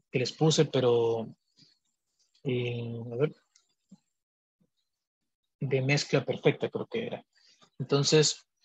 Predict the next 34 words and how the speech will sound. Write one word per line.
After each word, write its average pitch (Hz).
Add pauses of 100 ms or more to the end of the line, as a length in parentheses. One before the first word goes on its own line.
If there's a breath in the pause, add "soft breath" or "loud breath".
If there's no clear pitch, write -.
(720)
eh, 127
esa 151
es 151
aquella 160
matriz 147
de 156
permutación 143
en 139
la 120
que 117
vamos 135
colocando 135
los, 120 (440)
los 127
términos 143
según, 127 (200)
eh, 113 (1700)
según 127
módulos, 127
es 123
decir, 131
según 123
viendo 135
que -
sean 135
congruentes 131
con 127
un 135
cierto 131
módulo. 151 (840 soft breath)
Entonces, 131
es 151
posible 156
reorganizar 139